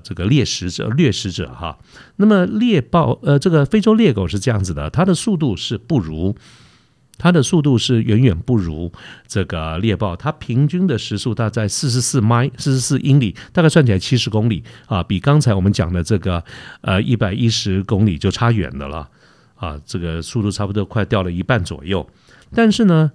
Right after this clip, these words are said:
非洲猎狗的一个特色就是它很耐长跑，所以他们在追捕猎物的时候，他们是一个群居的动物嘛哈，他们在追捕猎物的时候，它可以追的猎物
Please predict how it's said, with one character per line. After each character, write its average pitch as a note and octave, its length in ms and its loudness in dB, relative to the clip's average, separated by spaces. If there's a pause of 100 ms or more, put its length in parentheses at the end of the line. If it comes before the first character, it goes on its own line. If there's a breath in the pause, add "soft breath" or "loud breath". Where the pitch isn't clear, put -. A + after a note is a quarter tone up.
非 A3+ 240 2
洲 A3 180 4
猎 G#3+ 180 2
狗 E2+ 220 -8
的 D#2+ 100 -6
一 G2 80 -4
个 A2 120 -2
特 C3+ 240 0
色 A2 180 -2
就 C#3 160 -2
是 B2+ 100 -4
它 B2+ 140 -2
很 B2+ 140 -2
耐 C#3 120 4
长 A2+ 240 -2
跑， B2+ 240 -2 (460 loud breath)
所 - 100 2
以 D#3+ 40 4
他 E3+ 100 4
们 F#3+ 80 6
在 F#3+ 100 4
追 G#3 240 2
捕 B2+ 160 -2
猎 A#2 140 2
物 B2+ 180 2
的 F#2 140 0
时 - 100 -2
候， F#2 160 0
他 A2+ 140 0
们 A#2+ 80 6
是 B2+ 100 -2
一 A#2+ 40 -4
个 G2+ 100 -2
群 G2+ 240 0
居 A#2+ 140 2
的 A#2 100 0
动 G2 180 0
物 F2+ 80 0
嘛 E2 140 -2
哈， E2+ 160 -6 (220 loud breath)
他 F#3+ 100 0
们 G3+ 60 4
在 G3 100 4
追 A3+ 220 2
捕 A#2 160 -2
猎 C3 120 0
物 A#2+ 220 -2
的 F2+ 140 -6
时 F2 240 -8
候， F#2 280 -4 (460 loud breath)
它 D#3+ 260 0 (160)
可 - 160 -4
以 E3 140 0
追 E3+ 180 0
的 D3 140 2
猎 C3 180 2
物 A#2 320 0